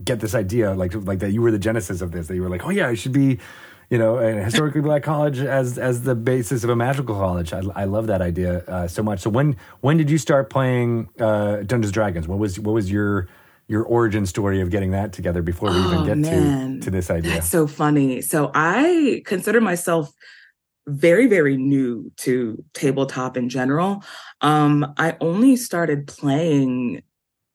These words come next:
Speaker 2: last year, like, in maybe, like, Au-, August of twenty twenty-one, I think. Um, so I'm very new to the space. Like, I've never played Dungeons and Dragons or any type of tabletop game previously to that.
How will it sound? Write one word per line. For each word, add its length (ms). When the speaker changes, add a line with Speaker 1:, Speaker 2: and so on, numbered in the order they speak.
Speaker 2:
last 720
year, 320
like, 260
in 120
maybe, 220
like, 220
Au-, 320
August 520
of 400
twenty 320
twenty-one, 800
I 120
think. 420
Um, 640
so 300
I'm 420
very 680
new 240
to 100
the 80
space. 400
Like, 140
I've 120
never 300
played 280
Dungeons 300
and 120
Dragons 420
or 60
any 140
type 200
of 80
tabletop 480
game 400
previously 680
to 260
that. 300